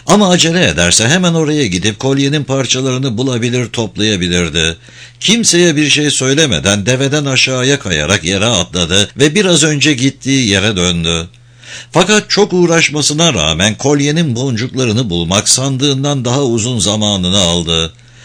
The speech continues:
Sabah karanlığında bütün çalılar birbirine benziyordu. Ama bir süre sonra eski yerini buldu, diz çöktü ve yerdeki ölü diken yaprakları eşeleyerek kolyesinin boncuklarını aradı.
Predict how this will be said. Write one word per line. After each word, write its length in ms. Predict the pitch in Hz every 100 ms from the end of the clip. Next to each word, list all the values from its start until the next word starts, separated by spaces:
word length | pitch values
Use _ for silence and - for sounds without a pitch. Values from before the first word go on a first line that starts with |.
| - -
Sabah 420 | - 151 208 180
karanlığında 760 | 165 165 156 135 127 110 95
bütün 320 | 107 117 170 147
çalılar 560 | 135 143 131 135 98
birbirine 520 | 117 101 104 90 98
benziyordu. 760 | 92 92 85 92 87 82 85 87 - - -
Ama 260 | 160 175
bir 120 | 220 208
süre 260 | 101 82
sonra 300 | 85 82 90
eski 340 | 78 120 - 151
yerini 420 | 104 107 95 107
buldu, 560 | 87 85 78 85 87
diz 240 | 98 110 -
çöktü 640 | - 92 85 - 90 92 -
ve 120 | 135
yerdeki 640 | 131 143 147 147 147 151
ölü 260 | 135 143 135
diken 360 | 131 139 143
yaprakları 680 | 123 127 - 123 120 123 131
eşeleyerek 760 | 92 90 104 87 85 78 95 -
kolyesinin 760 | 131 143 139 139 135 139 120
boncuklarını 760 | 95 120 92 113 98 104 92 98
aradı. 500 | 87 87 82 82